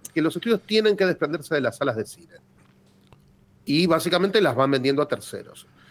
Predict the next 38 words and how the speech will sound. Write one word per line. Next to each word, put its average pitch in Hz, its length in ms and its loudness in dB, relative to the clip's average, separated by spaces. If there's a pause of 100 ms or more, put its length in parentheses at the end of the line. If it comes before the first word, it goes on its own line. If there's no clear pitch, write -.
(240)
El 165 160 4
resultado 190 480 2
es - 80 0
que 156 100 -2
mil 165 140 2
novecientos 165 300 -2
cuarenta 143 180 -4
y 151 40 -12
seis 202 160 -6
es 202 120 -4
el 139 100 2
año 135 280 0
pico 180 520 -2 (260)
histórico 202 600 2
de 135 100 4
recaudación 120 440 -4
de 180 120 -4
Hollywood 262 400 2 (380)
y 156 140 2
ahí 226 160 4
empieza 208 460 0
básicamente 180 540 -2
una 165 140 2
suerte 175 300 -2
de 123 60 0
tobogán 170 800 0 (1160)
donde 120 200 -4
los 113 100 -6
estudios 175 220 0
se 165 60 0
vuelven 156 260 2
cada 139 220 2
vez 147 140 0
menos 143 220 0
rentables 151 680 -2
hasta 95 160 -10
los 104 160 -12
setenta, 135 580 -4